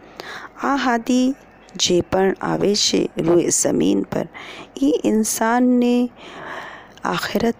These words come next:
તરફ મુતવજ્જે કરે છે અને અલ્લાહ તરફ બોલાવે છે. તો અઝીઝો, કુરઆને મજીદની સૂરે માયદાની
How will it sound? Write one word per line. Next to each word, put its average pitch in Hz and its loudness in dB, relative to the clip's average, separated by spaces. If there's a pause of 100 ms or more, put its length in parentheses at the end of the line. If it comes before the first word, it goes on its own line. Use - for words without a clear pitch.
તરફ 196 0
મુતવજ્જે 175 0
કરે - -2
છે - -2 (1000)
અને 170 2 (240)
અલ્લાહ 196 0 (140)
તરફ 180 2 (160)
બોલાવે 156 2
છે. - -2 (1120)
તો - -2 (100)
અઝીઝો, 247 2 (340)
કુરઆને 190 2
મજીદની 233 2 (100)
સૂરે 254 4 (200)
માયદાની 185 0